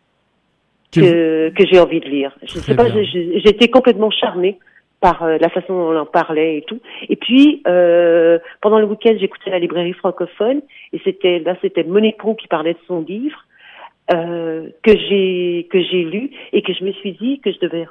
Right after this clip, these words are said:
Speaker 2: relire et que j'aurais peut-être, peut-être que ce serait une idée de spectacle littéraire pour l'année prochaine.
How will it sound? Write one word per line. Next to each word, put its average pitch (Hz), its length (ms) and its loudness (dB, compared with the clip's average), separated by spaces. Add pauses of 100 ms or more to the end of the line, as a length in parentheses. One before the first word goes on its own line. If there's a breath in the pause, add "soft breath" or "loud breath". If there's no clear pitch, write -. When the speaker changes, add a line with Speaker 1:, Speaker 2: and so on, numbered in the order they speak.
Speaker 2:
relire 240 440 0 (260 loud breath)
et 185 100 0
que 180 100 -12
j'aurais 185 260 -6 (120)
peut-être, 277 340 -4 (800 soft breath)
peut-être 269 220 -2
que 240 80 -8
ce 196 120 -6
serait 185 180 -6
une 185 80 -2
idée 185 260 -4
de 165 200 -4
spectacle 190 420 -6
littéraire 165 360 -10
pour - 120 -18
l'année 143 180 -8
prochaine. - 380 -16